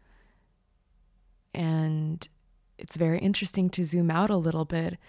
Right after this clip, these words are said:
and to just think for a second, what kind of music are we all playing together? What kind of climate are we generating together?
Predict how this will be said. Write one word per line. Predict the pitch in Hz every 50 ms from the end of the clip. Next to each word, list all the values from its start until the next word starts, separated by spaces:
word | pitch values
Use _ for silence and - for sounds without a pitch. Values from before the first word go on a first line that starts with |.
| - - - _ _ _ _
and | 180 170 175 -
to | - - 170 160 160 170 180 185 175 - _ _ _ _ _ _ _ _ _ _ _
just | - - - - -
think | 202 226 247 233 -
for | - - 180
a | 170
second, | 156 - - 170 175 - 185 180 170
what | 170 180 - -
kind | - - 185 185 196
of | 175 165
music | 170 165 180 180 185 185 - 175
are | 165 165
we | 160 175 175 - -
all | 180 175 180 180
playing | - - 170 196 202 220
together? | - - 202 - 156 170 - - - - - _ _ _ _ _ _ - _ _
What | - 180 -
kind | - 208 214
of | 208 180 - - _
climate | - - - - - 170 160 175 202 233 233 214 175 - - - _ _ - - _ _ _ _ _ _ _ _ _ _ _ _ _ _ _ _ _ _ _ _ _ _ _ _ _ _ _ _ _ _ _ _
are | - 175 175
we | 175 175 170
generating | 160 - 160 160 202 214 202 170 156 160 156 147
together? | - 151 - 151 156 - - - 180 170